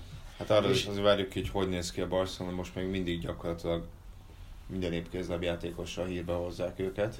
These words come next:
Speaker 2: Te azt elhiszed egyébként, hogy, ö, hogy, hogy De Jongot azzal nyugtatták meg, hogy azért gyere
Speaker 1: Neymar
Speaker 2: ide-
Speaker 1: féle vacak.
Speaker 2: Nem, nem, azt lesz, hogy egy fasság.
Speaker 1: <laughs> Szerintem is.
Speaker 2: A, a... Én arra gondolok, hogy,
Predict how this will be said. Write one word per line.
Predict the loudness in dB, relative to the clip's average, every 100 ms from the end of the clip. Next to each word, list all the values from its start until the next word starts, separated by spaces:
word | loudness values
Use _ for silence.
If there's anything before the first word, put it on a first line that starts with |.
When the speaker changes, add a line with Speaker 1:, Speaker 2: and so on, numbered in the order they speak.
| 2
Speaker 2:
Te | 4
azt | 4
elhiszed | 4 4 2 2
egyébként, | 2 2 2 0 0 0
hogy, | 2 4 4
ö, | 6 6 6 -2 -14 -16 -16 -14 -14 -8
hogy, | 0 0 0
hogy | 0 0 2 0
De | 4 6
Jongot | 6 6 4
azzal | 4 2 4 4 4 -2 -2
nyugtatták | -2 0 -2 2 2 2
meg, | -2 -2
hogy | -2 2
azért | 2 2 2
gyere | 4
Speaker 1:
Neymar | 6 6 4
Speaker 2:
ide- | 4
Speaker 1:
féle | 4 4
vacak. | 2 0 4
Speaker 2:
Nem, | 6 4
nem, | 2 2
azt | 2 2
lesz, | 0
hogy | 2 2 2
egy | 0
fasság. | 0 -4 -4 -8 -10
Speaker 1:
<laughs> | -10
Szerintem | -8 -8 -8 -6
is. | -6 -6 -8 -10 -8
Speaker 2:
A, | -2 2 4 6 6 6 4 2 4
a... | 4 6 6 6 4 2 -6 -12 -14 -14 -16 -16 -14 -14 -14 -2
Én | 6
arra | 10 10
gondolok, | 8 4 4 2 0
hogy, | -2 -2 -2